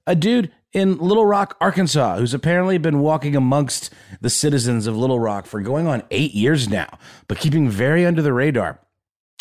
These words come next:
And he goes by the name, it's pretty cool, Shadow Vision.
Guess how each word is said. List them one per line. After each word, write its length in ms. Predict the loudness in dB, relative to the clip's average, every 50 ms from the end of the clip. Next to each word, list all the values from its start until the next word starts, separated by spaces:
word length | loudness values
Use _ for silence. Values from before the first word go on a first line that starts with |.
| -16 _ -4
And 100 | -2 -2
he 60 | 0
goes 200 | 0 0 0 0
by 200 | 0 0 0 0
the 160 | 0 0 0
name, 380 | 2 0 0 0 0 0 -2 -2
it's 100 | -4 -4
pretty 240 | -4 -2 -2 -2
cool, 360 | 0 0 0 2 2 0 -2 -6 -16 _ _ _ _ _
Shadow 480 | -8 -4 -2 0 2 2 2 2 2
Vision. 580 | 0 0 -2 -2 -2 -2 -4 -4 -4 -4 -4